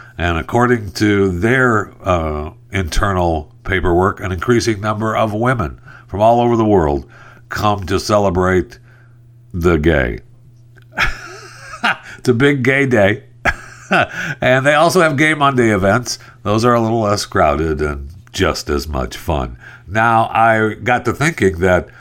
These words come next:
wow, if they're having this big event and all these, uh, you know, gay men are, I'm sorry, homosexual men are going to come to, you know, Gay Sunday.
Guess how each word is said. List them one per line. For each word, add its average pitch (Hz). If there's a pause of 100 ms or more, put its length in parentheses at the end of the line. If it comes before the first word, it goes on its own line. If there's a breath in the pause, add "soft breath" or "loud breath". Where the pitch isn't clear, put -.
(220 loud breath)
wow, 95
if 76
they're 92
having 85
this 80
big 85
event 85
and 69
all 80
these, 73
uh, 64
you 87
know, 69 (340 soft breath)
gay 78
men 80 (380 loud breath)
are, 73
I'm 73
sorry, 69
homosexual 80
men 71 (300 loud breath)
are 78
going 76
to 80
come 78
to, 71 (280 loud breath)
you 85
know, 73
Gay 76
Sunday. 82